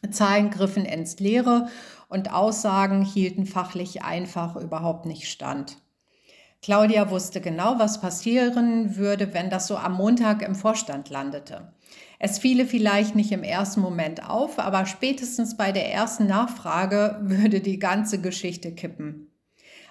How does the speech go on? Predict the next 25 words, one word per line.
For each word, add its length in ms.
Also 600
hat 260
sie 140
es 240
gerade 460
gezogen, 840
indem 380
sie 220
Zahlen 360
sortierte 640
und 220
gute 240
Übergänge 560
herstellte, 720
damit 320
sich 220
ein 160
roter 340
Faden 400
ergab 540
und 400
auch 160
die 160
Argumentation 920
stimmte. 640